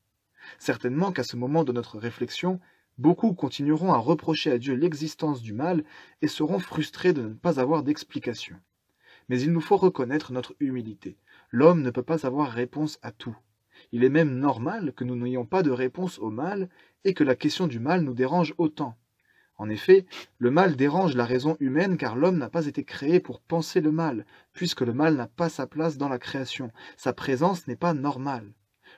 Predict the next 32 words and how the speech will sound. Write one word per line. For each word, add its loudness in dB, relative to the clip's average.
Lorsque 4
vous 0
mangez 2
un 0
aliment 2
qui -10
n'est -8
pas -4
comestible, -8
votre -6
corps 4
ne -2
le -4
supporte -4
pas -4
et 4
vous -4
n'êtes -2
pas 0
bien, -6
parce -2
que 2
cet -2
aliment 0
n'est -2
pas 0
à -2
sa -8
place -4
dans -8
votre -12
corps. -12